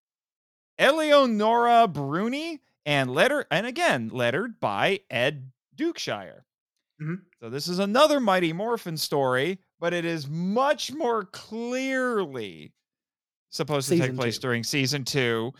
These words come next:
Speaker 1: 'cause
Speaker 2: Season
Speaker 1: Rita's
Speaker 2: two.
Speaker 1: not here. We have the Thunder Zords. Well, we had the, we technically had the Thunder Zords in the previous one. And, but the main thing is that it's Zed, Rita's not here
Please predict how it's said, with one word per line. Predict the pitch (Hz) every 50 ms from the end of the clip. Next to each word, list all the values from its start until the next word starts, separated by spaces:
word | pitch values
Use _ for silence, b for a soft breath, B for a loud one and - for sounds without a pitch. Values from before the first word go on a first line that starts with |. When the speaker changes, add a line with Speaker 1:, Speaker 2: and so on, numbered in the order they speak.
| b b b b -
Speaker 1:
'cause | 139 123
Speaker 2:
Season | 110 -
Speaker 1:
Rita's | 151 185 196 185 139
Speaker 2:
two. | 123 143
Speaker 1:
not | 170 240 302 320 269
here. | 196 180 185 165 160 156 151 151 151 160 151 -
We | 156 151
have | 160 170 170 156 139
the | 151 143
Thunder | - - - 233 240 254 247 220 190 165
Zords. | 147 131 123 127 120 110 110 110 113 131 151 156 - - - _ _ _ _ _ _ _ _ _ _ - -
Well, | - 143 139 131 123 120 117 120 -
we | 156
had | 151 151 135
the, | 135 123 110
we | 120 139
technically | 127 - 139 120 123 117
had | 117 117
the | 104 117
Thunder | - 131 120 113 117
Zords | 113 113 113 113 113
in | 113 107
the | 107
previous | - 175 175 165 131 131 123 - -
one. | - 120 120 120 - _ _ _ _ _ _ _ _ -
And, | - 165 160 160 160 160 160 160 160 156 156 151 - - _ _ _
but | - 160 160 147 -
the | 170
main | 156 185 208 208 208 196
thing | - 180 156 151
is | 147 143 135
that | - 135 131 120 113
it's | 87 127 123 -
Zed, | - 117 113 - 143 151 156 160 170 160 160 - -
Rita's | 123 131 156 175 180 185 170 151
not | 151 147 147 151
here | 143 131 - 131 127 127 127 123 123 127